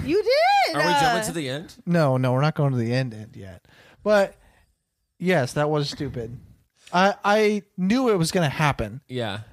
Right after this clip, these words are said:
Speaker 3: But, oh, you didn't know it was gonna happen?
Speaker 1: I, okay, you can kinda tell
Speaker 3: Yeah.
Speaker 1: when he gets there because she's like, "Oh,
Speaker 3: Yeah.
Speaker 1: okay."
Speaker 2: Yeah.
Speaker 3: And, like, just being seven years apart, and I think that, like,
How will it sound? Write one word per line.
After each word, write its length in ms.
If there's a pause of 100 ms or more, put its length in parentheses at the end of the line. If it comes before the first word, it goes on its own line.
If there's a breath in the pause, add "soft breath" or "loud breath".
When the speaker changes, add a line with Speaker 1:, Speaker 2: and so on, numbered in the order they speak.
(120)
Speaker 3:
But, 460 (1300)
oh, 80
you 160
didn't 160
know 80
it 20
was 80
gonna 160
happen? 300
Speaker 1:
I, 1900
okay, 220
you 320
can 180
kinda 80 (100)
tell 640 (140)
Speaker 3:
Yeah. 300
Speaker 1:
when 80
he 60
gets 280
there 200
because 200
she's 180
like, 220 (140)
"Oh, 640 (280)
Speaker 3:
Yeah. 340
Speaker 1:
okay." 300 (200)
Speaker 2:
Yeah. 200
Speaker 3:
And, 240
like, 240
just 240
being 160
seven 380
years 200
apart, 640
and 120
I 100
think 320
that, 180
like, 340